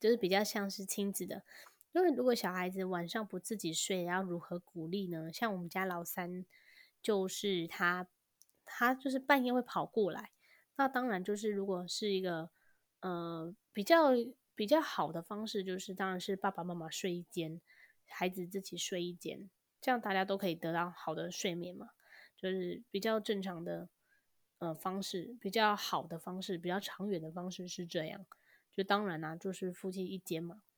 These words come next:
那哥哥，现在目前哥哥，呃，可以自己一间，然后弟弟的话是睡上下铺。那我那时候就鼓励他说，如果他没有来找妈妈的话呢，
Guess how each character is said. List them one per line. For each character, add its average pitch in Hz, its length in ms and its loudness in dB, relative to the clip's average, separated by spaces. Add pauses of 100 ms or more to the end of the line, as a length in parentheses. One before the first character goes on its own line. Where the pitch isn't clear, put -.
(180)
那 175 500 -4
哥 170 140 0
哥， 185 420 0 (280)
现 - 160 -2
在 202 40 2
目 214 140 0
前 185 220 -4
哥 175 120 -2
哥， 170 260 -4 (840)
呃， 175 200 0
可 214 180 0
以 214 100 4
自 208 100 0
己 - 140 -8
一 208 140 -8
间， 175 440 -2 (240)
然 175 140 -6
后 240 120 2
弟 185 160 -2
弟 165 120 -2
的 175 160 -4
话 196 180 0
是 196 220 -2
睡 180 240 -4
上 180 240 -6
下 175 200 -10
铺。 - 320 -6 (600)
那 185 480 0 (400)
我 196 140 2
那 285 120 6
时 294 100 2
候 220 60 6
就 233 140 2
鼓 180 140 -4
励 190 120 0
他 202 240 -2
说， 190 220 -2
如 196 140 -4
果 190 200 -2
他 190 260 -6
没 175 160 -2
有 185 180 0
来 160 360 -6
找 165 240 -2
妈 180 160 -4
妈 156 160 -6
的 185 160 -4
话 214 300 2
呢， 190 320 -2